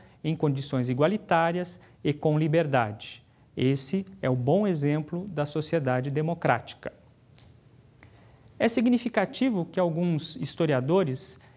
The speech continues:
indiquem que o início da ruína da sociedade ateniense se deu quando houve uma transferência do espaço de debates, do espaço de decisões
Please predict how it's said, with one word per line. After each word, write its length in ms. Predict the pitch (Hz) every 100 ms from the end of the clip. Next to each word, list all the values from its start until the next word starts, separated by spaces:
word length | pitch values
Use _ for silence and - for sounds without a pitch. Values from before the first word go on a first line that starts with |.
| -
indiquem 640 | 196 165 214 233 - 185
que 440 | 175 196 165 127 - - -
o 100 | 165
início 480 | 175 269 294 -
da 140 | 180 170
ruína 520 | 147 147 185 185 135
da 120 | 139
sociedade 640 | 139 147 - 139 131 131
ateniense 800 | 131 143 135 131 202 208 - 120 - - -
se 260 | - 226
deu 400 | 175 196 180 117 - - -
quando 580 | - 202 190 160 131 117 - _ -
houve 380 | 160 170 147 151
uma 340 | 156 127 113 - - - - - - - -
transferência 1000 | 285 302 - 269 214 185 160 - 113 - - _
do 160 | 139 156
espaço 580 | 151 - 247 285 - 226
de 120 | 202
debates, 580 | 190 160 139 120 - 151
do 100 | 151
espaço 480 | 147 - 269 -
de 120 | 208 208
decisões 760 | 196 196 170 143 127 113 -